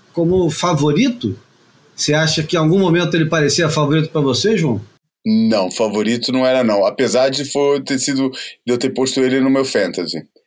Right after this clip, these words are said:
Speaker 2: Achava que ele podia se, eu achava que, que ele podia ter se dado bem,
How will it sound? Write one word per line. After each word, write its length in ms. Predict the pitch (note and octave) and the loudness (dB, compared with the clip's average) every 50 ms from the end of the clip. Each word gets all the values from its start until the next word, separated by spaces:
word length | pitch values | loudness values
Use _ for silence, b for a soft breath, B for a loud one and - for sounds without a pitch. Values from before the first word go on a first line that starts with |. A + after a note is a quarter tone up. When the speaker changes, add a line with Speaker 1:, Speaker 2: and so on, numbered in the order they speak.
| b b b b - | b b b b -4
Speaker 2:
Achava 300 | F2+ - C3 B2 B2+ B2+ | -2 0 2 2 0 0
que 100 | - C#3 | 0 -2
ele 100 | C3 C3 | -2 -2
podia 280 | - C3 A#2+ C#3+ C#3 | -4 -4 -2 -2 -2
se, 180 | B2+ - - - B B B B - | -2 -4 -8 -8 B B B B 0
eu 100 | A#2+ B2 | 0 2
achava 280 | B2 E3+ D#3+ E3 F3 | 2 2 2 2 2
que, 100 | E3+ E3 | 0 -2
que 300 | C#3+ D#3+ D#3 - - E3 | -4 -6 -8 -4 -2 -2
ele 80 | E3 D3+ | -2 -2
podia 280 | A#2+ D3+ D#3 C3+ D#3+ | -2 -2 -2 -2 -2
ter 140 | - E3 D#3+ | 0 0 -2
se 140 | D3+ - D3+ | -2 0 2
dado 260 | D3+ D#3 D#3 D#3 D#3 | 2 2 2 2 0
bem, 440 | C#3+ C3 B2+ C3 C#3+ D#3 F3 E3+ | 0 2 2 2 2 0 -2 -4